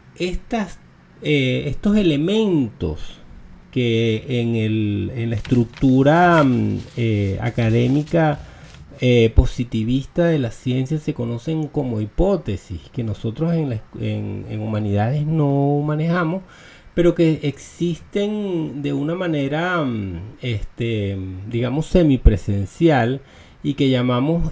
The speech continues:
ideas generadoras o ideas que nos van a permitir generar preguntas, generar contextos,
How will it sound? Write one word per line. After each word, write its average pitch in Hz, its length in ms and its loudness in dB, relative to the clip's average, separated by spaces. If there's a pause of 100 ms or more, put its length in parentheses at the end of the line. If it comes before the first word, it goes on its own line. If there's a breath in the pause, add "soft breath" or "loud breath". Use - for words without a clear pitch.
ideas 143 460 2
generadoras 113 1040 0
o 139 180 4
ideas 131 460 4
que 185 120 4
nos 135 180 6
van 123 180 0
a 143 100 -2
permitir 156 720 -2 (400 loud breath)
generar 127 680 2
preguntas, 160 960 2
generar 117 720 -4 (120)
contextos, 151 1160 -2